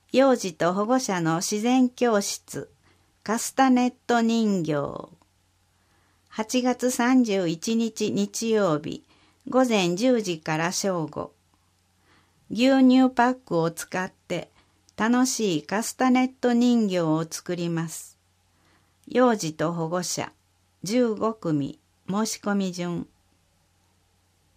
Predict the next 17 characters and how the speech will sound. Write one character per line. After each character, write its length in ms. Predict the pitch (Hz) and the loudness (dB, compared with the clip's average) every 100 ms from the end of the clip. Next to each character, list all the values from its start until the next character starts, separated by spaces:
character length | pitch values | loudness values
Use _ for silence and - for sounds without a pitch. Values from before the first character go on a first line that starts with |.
| _ - | _ -6
子 180 | 214 | -2
ど 180 | 240 269 | 2 2
も 180 | 240 233 | 2 0
自 240 | 233 214 | -2 -4
然 300 | 202 254 262 | 0 2 2
シ 200 | 254 254 | 2 0
リ 220 | 247 247 247 | 0 2 2
ー 20 | |
ズ 160 | 233 | -2
講 360 | 247 - 226 180 | -6 -4 -2 0
座、 300 | 160 156 - _ _ _ _ | -2 -4 -6 _ _ _ _
水 340 | - 202 226 262 | -4 -2 0 0
辺 200 | 254 254 | 2 4
の 160 | 240 | 2
生 160 | 226 208 | 0 -2
き 140 | 233 | -2
物。 440 | 220 170 151 147 | -2 0 -2 -4